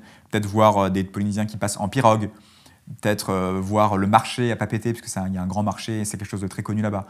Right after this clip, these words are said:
Euh, ensuite, dans la nature, qu'est-ce qu'on peut voir ? Bon, peut-être voir des, euh,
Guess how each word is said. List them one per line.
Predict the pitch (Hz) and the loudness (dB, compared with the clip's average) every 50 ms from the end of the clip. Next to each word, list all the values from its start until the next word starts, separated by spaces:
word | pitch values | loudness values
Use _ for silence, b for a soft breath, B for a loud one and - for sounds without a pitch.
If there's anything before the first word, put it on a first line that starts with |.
| B B B B B B B B B - - | B B B B B B B B B -8 -4
Euh, | 98 | -2
ensuite, | 95 98 - 123 120 | -2 0 0 2 2
dans | 113 | 4
la | 104 104 | 4 4
nature, | 113 113 - - 127 | 4 2 2 0 -2
qu'est-ce | - 120 - | -2 -4 -4
qu'on | - 107 | -4 -4
peut | 107 110 | -4 0
voir ? | 107 113 110 104 | 2 2 2 2
Bon, | 101 92 | 2 -2
peut-être | 92 - - 104 98 | -4 -6 -6 -4 -2
voir | 104 107 101 101 | 0 0 0 0
des, | 98 98 95 92 | 0 0 0 0
euh, | 92 92 92 92 | -2 -4 -4 -6